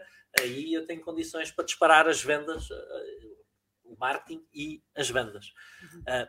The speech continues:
Speaker 1: e aí começamos a entrar em níveis de alavancagem cada vez maiores. Ahm, então, a alavancagem é mais ou menos o processo. Tem para,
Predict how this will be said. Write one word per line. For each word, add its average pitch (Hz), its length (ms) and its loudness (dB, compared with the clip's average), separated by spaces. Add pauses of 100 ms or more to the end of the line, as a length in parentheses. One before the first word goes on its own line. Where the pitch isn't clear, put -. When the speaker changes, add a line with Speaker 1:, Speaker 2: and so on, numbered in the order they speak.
Speaker 1:
e 131 140 4
aí 120 220 2
começamos 135 380 -10
a 135 40 2
entrar 135 380 0
em 143 160 -2
níveis 151 400 -4
de 160 60 -4
alavancagem 156 640 -2
cada 165 200 -6
vez 165 160 -4
maiores. 151 360 0 (680)
Ahm, 104 540 -2
então, 202 220 6
a - 20 10
alavancagem 202 840 8
é 180 120 -4
mais 175 460 2
ou 190 120 0
menos 185 220 -2
o 180 60 -12
processo. - 360 -2
Tem 170 120 -8
para, 160 140 -4